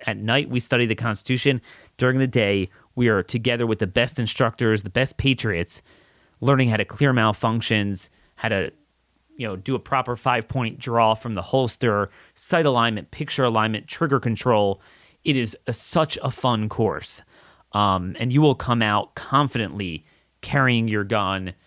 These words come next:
with the understanding that if, God forbid, you needed to use it,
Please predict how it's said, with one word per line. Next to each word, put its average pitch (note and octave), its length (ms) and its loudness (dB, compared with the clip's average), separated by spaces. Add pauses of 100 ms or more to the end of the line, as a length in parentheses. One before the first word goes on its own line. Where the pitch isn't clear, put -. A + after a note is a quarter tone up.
(300)
with A#2 160 0
the A2 120 2
understanding A2 680 0
that F#2+ 100 0
if, F#2+ 100 -4
God A2+ 240 0
forbid, A2 280 -2
you G2+ 80 -4
needed A2+ 300 0
to A2 100 -8
use D3 360 2
it, A2+ 240 2